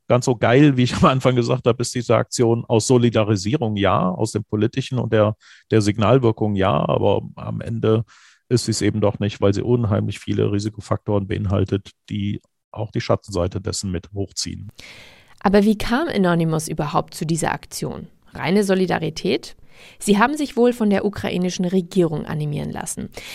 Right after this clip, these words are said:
Speaker 2: Denn die Regierung hatte zuvor einen Aufruf gestartet und alle Hacker in der Ukraine und in der Welt darum gebeten,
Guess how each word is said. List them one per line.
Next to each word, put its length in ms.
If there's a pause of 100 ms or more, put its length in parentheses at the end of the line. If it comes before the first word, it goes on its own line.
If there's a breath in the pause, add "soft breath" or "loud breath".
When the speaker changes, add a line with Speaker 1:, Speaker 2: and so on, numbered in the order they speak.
(140 loud breath)
Speaker 2:
Denn 120
die 80
Regierung 520
hatte 220
zuvor 420
einen 220
Aufruf 460
gestartet 640
und 260
alle 240
Hacker 300
in 80
der 160
Ukraine 640
und 220
in 120
der 160
Welt 240
darum 200
gebeten, 440